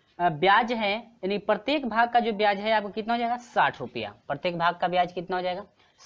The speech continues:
साठ रुपया आपका होगा। क्लियर है? तो आपका ऑप्शन कौन सा करेक्ट है?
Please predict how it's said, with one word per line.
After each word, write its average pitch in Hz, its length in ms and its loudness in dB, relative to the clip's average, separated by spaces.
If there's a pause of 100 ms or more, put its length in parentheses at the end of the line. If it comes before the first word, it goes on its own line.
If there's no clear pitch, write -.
साठ 190 240 4
रुपया 160 280 2
आपका 196 280 -4 (180)
होगा। 101 240 -8 (220)
क्लियर 202 180 0
है? 240 120 -6
तो - 140 -4
आपका 170 400 2
ऑप्शन 214 280 -2
कौन 214 180 -2
सा 220 100 -8
करेक्ट 220 300 -4
है? 254 120 -6